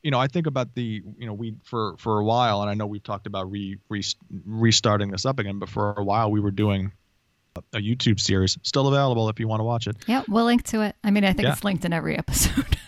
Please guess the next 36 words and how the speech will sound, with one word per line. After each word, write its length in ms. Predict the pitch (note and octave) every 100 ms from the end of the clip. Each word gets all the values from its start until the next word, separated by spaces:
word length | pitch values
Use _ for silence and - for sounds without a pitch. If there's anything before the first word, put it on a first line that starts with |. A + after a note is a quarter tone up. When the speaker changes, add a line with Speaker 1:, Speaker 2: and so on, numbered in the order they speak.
| -
Speaker 1:
<laughs> 180 | G4+ - B4 A4 A4+ - F#4+ C#4+ - D#4+ - - G#3 - -
But, 160 | A#2 - - C#3+ - -
uh, 260 | G2 F#2+ - -
called 280 | A2 F#2+
Commercial 340 | - A#2 G2+ F#2+
Breakdown, 500 | G2 F#2 - G2 G2
which 200 | F#2+ -
is 180 | F#2+ G2
what 180 | G2 F#2+
you 180 | G#2 G2
and 80 |
I 60 | F#2
have 100 | F2+
looked 220 | F#2 -
back 240 | F2 F2+ F2+
on, 180 | F2+ E2+
uh, 220 | D#2+ E2+
old 240 | G2 F#2
commercials 460 | - G2 F2+ - F#2
from 180 | F2+ E2+
our 100 | E2
youth, 300 | C#3 D#3 -
and 140 | G2
we've 140 | F#2+ -
kinda 200 | F#2 F2
done 180 | F2
commentary 600 | F2 C3 B2 A#2 A2+ A2 G#2+
on 200 | G#2+ G#2
it, 100 | F#2+
and 140 | F2 - - - -
it 60 | E3+
was 140 | F#3
a 40 | F3
lot 160 | F3 E3+
of 60 |
fun. 340 | - A3 F#2+